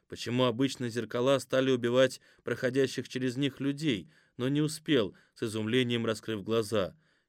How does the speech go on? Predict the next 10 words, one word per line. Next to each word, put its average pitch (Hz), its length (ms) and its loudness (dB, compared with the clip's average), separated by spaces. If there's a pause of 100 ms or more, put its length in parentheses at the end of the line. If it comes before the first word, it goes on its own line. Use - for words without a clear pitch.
Керри 147 320 2
Йос 147 400 2 (220)
предугадал 151 580 2
его 98 260 -2
вопрос. 107 640 0 (540)
«Мертвяки», 120 760 -2 (200)
с - 160 -14
улыбкой 101 340 -4
сказал 104 400 0
он, 98 240 2